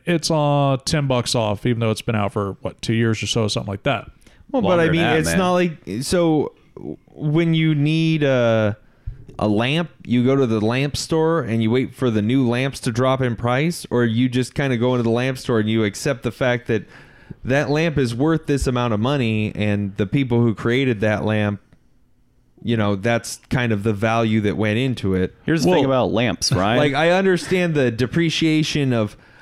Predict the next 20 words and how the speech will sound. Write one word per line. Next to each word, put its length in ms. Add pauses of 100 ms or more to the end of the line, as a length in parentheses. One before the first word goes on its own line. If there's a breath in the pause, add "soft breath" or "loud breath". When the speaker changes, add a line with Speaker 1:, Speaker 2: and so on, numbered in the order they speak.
(220 loud breath)
Speaker 2:
of 400
games 580 (100)
over 360
time, 480
but 280 (400 soft breath)
what 360
is 200
it 100
about 320
games 360
that 120
necessarily 960
loses 680
value? 400
Like, 200 (260 loud breath)
is 180
a 60
game 360
less 600
good 580